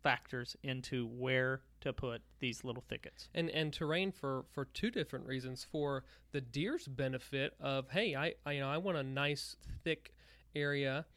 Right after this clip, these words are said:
Speaker 2: um, that's got the right cover, that's got the right security. I want one on the north slope, 'cause it's, when it's hot during the summertime, I wanna be able to be on a north slope and stay cool, but still have the right amount of cover." And then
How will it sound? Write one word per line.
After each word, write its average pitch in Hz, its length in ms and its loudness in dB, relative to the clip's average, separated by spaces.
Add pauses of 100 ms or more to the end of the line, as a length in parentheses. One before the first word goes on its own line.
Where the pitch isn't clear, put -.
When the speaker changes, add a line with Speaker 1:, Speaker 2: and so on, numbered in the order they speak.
(280)
Speaker 2:
um, 131 680 0
that's 135 180 0
got 156 220 4
the 233 80 0
right 131 300 0
cover, 131 400 -2
that's 143 160 -12
got 170 260 2
the 220 80 0
right 135 240 2
security. 127 680 -4 (260)
I - 40 6
want 311 180 4
one 160 140 6
on 147 100 4
the 143 100 0
north 151 260 2
slope, 196 300 2
'cause 143 160 0
it's, 156 160 -2
when 160 120 2
it's - 160 0
hot 185 340 2 (380)
during 151 160 0
the 143 60 0
summertime, 196 520 0
I 160 100 0
wanna 190 140 -2
be 147 100 -2
able 135 240 2
to - 40 -18 (360)
be 131 160 0
on 139 160 0
a 131 40 -2
north 131 260 -2
slope 147 320 -4
and 131 100 -4
stay 131 200 -2
cool, 214 260 -4
but - 120 -4
still 151 180 -6
have 147 180 -2
the 135 80 -2
right 135 140 0
amount 131 200 -4
of - 80 -10
cover." 175 400 -2 (320)
And 147 140 0
then 160 320 2